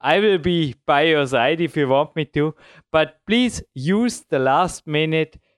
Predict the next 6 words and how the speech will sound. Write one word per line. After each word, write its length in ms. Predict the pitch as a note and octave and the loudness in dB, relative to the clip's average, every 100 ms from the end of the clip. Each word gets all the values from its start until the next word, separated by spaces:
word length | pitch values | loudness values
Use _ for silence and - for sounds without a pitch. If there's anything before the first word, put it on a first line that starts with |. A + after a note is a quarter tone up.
| _ | _
for 580 | - D#3+ D3 C#3+ C#3 C3 _ _ - | -6 0 4 4 2 0 _ _ -2
everybody, 800 | F3+ G3+ G#3+ E3+ D#3+ D#3+ E3+ E3+ _ _ _ - | 0 2 2 2 2 2 0 -2 _ _ _ -8
because 480 | C#3+ - D#3 F#3+ - | -4 0 0 0 -4
I 200 | D3+ D3 | 0 2
also 320 | C3+ E3+ F3 | 2 0 -2
think 500 | D3+ E3 D#3+ E3 - | -4 -2 0 -2 -8